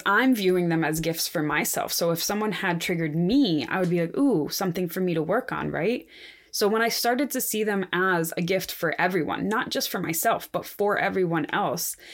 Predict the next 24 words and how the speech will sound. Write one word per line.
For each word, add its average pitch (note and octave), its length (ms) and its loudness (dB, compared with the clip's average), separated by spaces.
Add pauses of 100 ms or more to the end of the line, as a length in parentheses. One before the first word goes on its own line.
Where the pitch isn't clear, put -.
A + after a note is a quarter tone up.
(120)
And - 140 -4
obviously G#3 380 2
I'm G3 80 2
not F3+ 220 0
going F#3 300 2
around E3+ 400 2 (260)
purposely A3+ 520 0
trying G3 380 0
to F#3+ 100 -4
piss F3+ 280 -4
people F3+ 300 -2
off F3 220 0
or F3 80 -2
trigger F#3 340 0
them. D#3 220 -2
But E3 300 0
if F#3+ 200 0
it - 300 -2
happened G#3+ 420 0
because F#3 340 -2
I D#3+ 220 2
was F#3 220 -2
living F3 320 0
authentically F3 960 -2